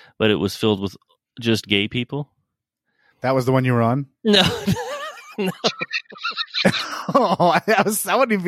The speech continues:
Speaker 2: be a, that wasn't even a joke, dude. I thought that's what you were saying.
Speaker 1: <laughs> No, but they would, that, that, that cruise line cruised,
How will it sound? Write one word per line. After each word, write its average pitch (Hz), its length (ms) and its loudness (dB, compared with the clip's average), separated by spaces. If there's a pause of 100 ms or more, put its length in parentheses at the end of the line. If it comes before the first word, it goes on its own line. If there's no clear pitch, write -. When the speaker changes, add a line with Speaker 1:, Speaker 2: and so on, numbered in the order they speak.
(100)
Speaker 2:
be 165 60 2
a, 165 60 4
that 143 280 -2
wasn't 247 220 2
even 151 80 0
a 135 60 2
joke, 131 320 0
dude. 127 200 -4
I 131 120 -6
thought 143 120 -2
that's 139 140 -6
what 127 100 -6
you 123 60 -2
were 123 80 -2
saying. 190 540 -6
Speaker 1:
<laughs> - 40 -8
No, 165 380 2 (240)
but 143 180 2
they 156 180 0
would, 151 180 -2 (300)
that, 135 300 0
that, 139 240 0 (440)
that 139 240 -2
cruise 202 280 -4
line 120 300 2
cruised, 139 420 -2